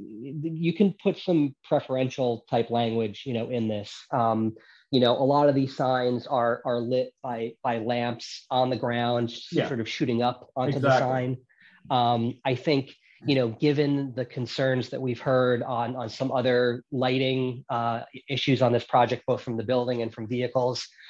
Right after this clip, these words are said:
Speaker 1: you know, I, I, I think it's appropriate to sort of put in some language about, you know, the, that lighting not casting glare, um, onto the street or, or onto, um, you know, abutting properties, um, you know, appropriately shielding those lights.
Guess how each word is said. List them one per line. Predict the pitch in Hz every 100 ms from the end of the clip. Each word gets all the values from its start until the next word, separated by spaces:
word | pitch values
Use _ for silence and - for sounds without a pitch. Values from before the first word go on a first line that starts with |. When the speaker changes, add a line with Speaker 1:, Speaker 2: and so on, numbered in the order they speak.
| - -
Speaker 1:
you | 143
know, | 127 120 80 - -
I, | - 160
I, | 151
I |
think | 143 139
it's | 135
appropriate | - 143 131 143 127
to | 127
sort | 110 131
of | 117
put | - 131
in | 117
some | 131
language | 117 117 117 123 107 - - _ _ _ -
about, | 131 123 117 127
you | 143 120
know, | 113
the, | 107 123 123
that | 127 -
lighting | 120 120 117
not | 117 113 117 -
casting | - 123 113 123 113
glare, | 127 117 120 117 113 - -
um, | 120 113 113 127
onto | 123 120
the | 113
street | 110 - 147 139 - -
or, | 120 110 117
or | 120
onto, | 123 117 113 - 117 113 113
um, | 123 113 113 117
you | 131
know, | 113 113
abutting | 120 120 120 117
properties, | 123 113 120 117 117 107 - - - _ - _
um, | 120 110 110 120
you | 123
know, | 113
appropriately | 110 143 131 123 117
shielding | - 127 127 127 123
those | 120 113
lights. | 123 120 117 113 -